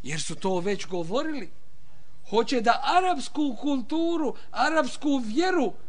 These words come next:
ili shvatanje islama ubace među naš narod. To je prava opasnost. I moramo ih što prije liferovat,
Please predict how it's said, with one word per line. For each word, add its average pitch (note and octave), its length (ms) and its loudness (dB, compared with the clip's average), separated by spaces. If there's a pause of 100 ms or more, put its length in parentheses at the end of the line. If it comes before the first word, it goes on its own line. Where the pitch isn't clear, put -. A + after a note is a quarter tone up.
(1500)
ili B3 240 4
shvatanje A#3+ 540 4
islama A#3+ 480 4 (220)
ubace F3+ 600 2 (180)
među F#3+ 240 0
naš F#3+ 220 0
narod. F#3+ 240 2
To G#3 100 -2
je F#3 60 0
prava E3 340 2
opasnost. - 560 -4 (440)
I D3+ 100 -2
moramo F#3+ 400 2
ih E3+ 80 -2
što G#3 200 -2
prije F#3+ 340 -2 (180)
liferovat, D#3+ 640 -2